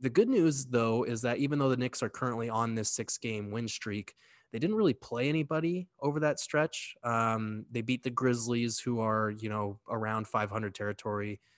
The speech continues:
They beat the Raptors, who are trying to tank their way out of the play-in spot in the East. Uh, they beat the shorthanded Lakers, who are, you know, I think they're, like, seven and nine since LeBron James went out.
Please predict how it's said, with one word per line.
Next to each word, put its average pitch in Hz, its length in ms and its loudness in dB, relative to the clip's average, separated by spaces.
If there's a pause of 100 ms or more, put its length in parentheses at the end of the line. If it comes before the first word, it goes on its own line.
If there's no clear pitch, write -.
(120)
They 104 60 -10
beat 107 120 -6
the 131 80 2
Raptors, 104 540 0
who 107 160 -2
are 104 320 0 (180)
trying 107 220 -4
to 101 60 -6
tank 107 280 -6
their 110 120 0
way 107 240 0
out 104 160 0
of 101 120 -4
the 104 80 -6
play-in 107 400 -6
spot 101 340 -2
in 107 60 -6
the 110 140 -6
East. 104 380 -8 (480)
Uh, 101 180 -2
they 101 80 -2
beat 110 160 -4
the 123 60 -2
shorthanded 135 540 2
Lakers, 117 600 0
who 113 280 -2
are, 107 520 2
you 104 80 -10
know, 101 140 -4
I 95 60 -6
think 110 180 -10
they're, 104 120 -2
like, 101 160 -4
seven 107 340 -2
and 104 160 -4
nine 107 440 -4
since - 280 -8
LeBron 107 340 0
James 104 280 -4
went 107 160 -4
out. 113 260 -2